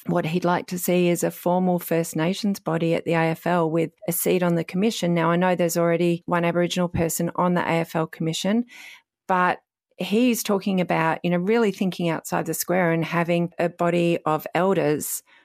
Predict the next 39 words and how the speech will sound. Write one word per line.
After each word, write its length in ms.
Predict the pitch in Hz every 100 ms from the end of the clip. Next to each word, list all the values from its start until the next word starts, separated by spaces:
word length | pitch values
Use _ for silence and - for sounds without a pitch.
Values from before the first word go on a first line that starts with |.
| _ -
who 580 | 190 175 170 170 170 - _ _ 170
basically 480 | 170 175 185 175
sit 400 | 165 - 214 - -
at 140 | 147
that 200 | 160 -
level. 300 | 180 190 165
And 420 | - 175 180 180 170 - -
I, 320 | 180 185 180
that's 300 | 202 - - -
actually 280 | 202 - 214
something 280 | 214 - 180
I'd 100 | 175
been 200 | 170 170
thinking 340 | 180 170 175
about 320 | 170 165 165
as 160 | 165 -
well, 380 | 180 190 185 180 - - - - -
um, 260 | 165 170 170
as 120 | 165 165
I've 120 | 170
been 140 | 170
trying 200 | 170 170
to 80 | 170
grapple 320 | 165 170 175
with 220 | 170 170
these 280 | 170 170 165
issues 400 | 170 - 175 165
this 240 | 170 - 180
week. 380 | 202 170 175
And 220 | 185 185 175 - - -
what 120 | 202
I 60 | 226
really 260 | 202 175
love 200 | 170 170
about 280 | 208 202 -
that 180 | 160 -
solution 540 | - 175 170 - 170
is 220 | 170 170
that 320 | - 170 170